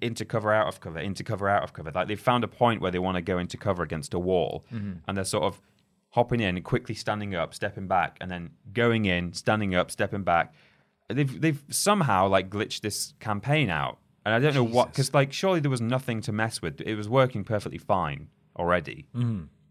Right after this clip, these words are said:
Speaker 1: So how have they done that in a recent update? I don't understand.
Speaker 2: That's so weird.
Speaker 1: Anyway, it's not, fortunately, it's not hindering my experience too much. It's, if anything, it's made it easier because I can just kill all the enemies.
Speaker 2: Those
Speaker 1: But
Speaker 2: gonk droids are dangerous.
Speaker 1: Well, there's not so many, fortunately, there's not so many gonk droids,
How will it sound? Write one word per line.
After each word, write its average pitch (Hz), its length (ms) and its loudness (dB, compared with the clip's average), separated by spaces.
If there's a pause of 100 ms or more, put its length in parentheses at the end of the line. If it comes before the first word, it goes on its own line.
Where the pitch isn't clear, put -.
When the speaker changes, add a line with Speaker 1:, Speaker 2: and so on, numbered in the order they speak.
(200)
Speaker 1:
So 117 120 -2
how 143 180 6
have 147 80 2
they 127 80 2
done 113 260 0
that 73 200 -2
in 82 60 -8
a 85 40 -4
recent 87 280 -4
update? 69 340 -6
I 85 80 2
don't 101 160 4
understand. 82 440 -4
Speaker 2:
That's 117 180 -4
so 120 240 -2
weird. 98 520 -6 (180)
Speaker 1:
Anyway, 104 420 6
it's 98 200 -4
not, 147 280 6 (120)
fortunately, 135 380 6
it's 107 80 -4
not 110 180 2
hindering 98 320 0
my 85 140 4
experience 76 560 -2
too 85 160 -6
much. 76 340 -6
It's, 85 200 -6
if 98 160 -2
anything, 98 260 -2
it's 78 100 -10
made 85 140 -6
it 80 60 -4
easier 76 400 -6
because 73 240 -10
I 78 60 -6
can 82 100 -12
just - 240 -10
kill 90 240 -8
all 73 60 -4
the 78 180 -4
enemies. 73 500 -6
Speaker 2:
Those 92 120 -2
Speaker 1:
But - 80 -2
Speaker 2:
gonk 113 220 -2 (220)
droids 104 300 -6
are 95 60 -6
dangerous. 92 540 -4
Speaker 1:
Well, 117 220 8
there's 110 140 0
not 127 180 2
so 127 80 0
many, 110 160 0
fortunately, 127 360 0
there's 92 100 -6
not 95 140 0
so 98 60 -8
many 90 120 -4
gonk 90 240 -4
droids, 80 520 -2